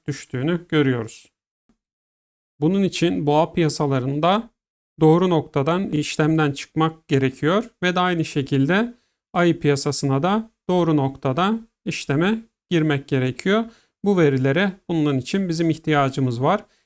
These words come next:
Eğer ki boğa piyasasında doğru yerden işlemden çıkamadıysanız gördüğünüz gibi şu anda paranızın yüzde yetmiş beş seksenini kaybettiğini bu verilerden görüyorsunuz.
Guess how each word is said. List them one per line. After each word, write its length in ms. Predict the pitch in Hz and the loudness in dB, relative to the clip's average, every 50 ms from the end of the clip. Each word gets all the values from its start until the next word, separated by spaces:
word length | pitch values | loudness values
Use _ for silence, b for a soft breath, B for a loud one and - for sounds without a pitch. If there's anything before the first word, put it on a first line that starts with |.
| _ _ - | _ _ 0
Eğer 300 | 220 202 185 160 143 139 | 2 2 2 2 0 -2
ki 360 | - - 170 170 190 208 220 - _ _ _ _ _ _ _ _ | -2 0 0 0 0 -2 -4 -10 _ _ _ _ _ _ _ _
boğa 380 | 151 151 147 170 175 185 185 175 | -12 -4 0 2 2 2 2 0
piyasasında 880 | - 165 160 147 - 160 143 - - 147 135 139 165 180 196 202 196 - | 0 -2 -2 0 -2 -2 -4 -2 0 0 0 2 2 2 0 0 -4 -4
doğru 280 | - 175 175 170 165 165 | -2 0 0 2 2 2
yerden 500 | 160 156 143 139 131 135 156 147 135 - | 2 2 2 2 0 -2 -4 -4 -4 -6
işlemden 520 | - 143 - - - 165 160 156 151 143 143 | -8 -12 -6 -2 0 0 0 0 0 -2 -2
çıkamadıysanız 1080 | 143 - - - 175 165 160 143 135 131 131 131 - 143 143 180 202 196 - - - _ | -4 -6 -4 -2 0 0 0 0 0 0 -2 -2 -2 0 0 0 0 -2 -4 -8 -6 _
gördüğünüz 520 | 190 170 165 156 147 156 151 147 135 123 120 | 2 2 2 2 2 2 2 2 0 0 -2
gibi 300 | 127 127 156 180 208 214 B B B B B _ _ | -2 -2 0 -2 -2 -4 B B B B B _ _
şu 180 | - - 190 | -4 0 0
anda 460 | 170 143 131 131 135 165 180 185 175 - | 0 0 0 0 0 0 0 -2 -2 -2
paranızın 480 | - 180 165 156 135 135 127 143 165 170 | -2 0 0 2 0 0 0 0 -2 -2
yüzde 360 | 175 175 170 160 151 160 160 | 0 0 -2 -2 0 0 0
yetmiş 360 | 147 143 147 - - - - | 0 -2 -4 -10 -16 -6 -4
beş 120 | - 127 | -4 -4
seksenini 800 | - - 175 156 - - - 151 135 123 127 131 160 196 202 196 | -2 -2 -2 -2 -2 -2 -2 -2 -2 0 0 0 0 0 -2 -4
kaybettiğini 840 | - - 180 160 143 135 135 131 135 - - 139 127 147 180 196 202 277 | -2 0 0 2 2 0 -2 -4 -4 -4 -4 -2 0 0 0 -2 -2 -4
bu 160 | 185 156 139 | -2 0 0
verilerden 680 | 135 123 120 120 120 120 127 135 160 185 202 226 220 | 0 0 0 0 0 0 0 0 0 -2 -2 -2 -4
görüyorsunuz. 720 | - - 185 165 143 135 123 117 - - 127 110 - - - | -4 -2 0 0 2 0 0 -2 -4 -8 -8 -8 -10 -14 -20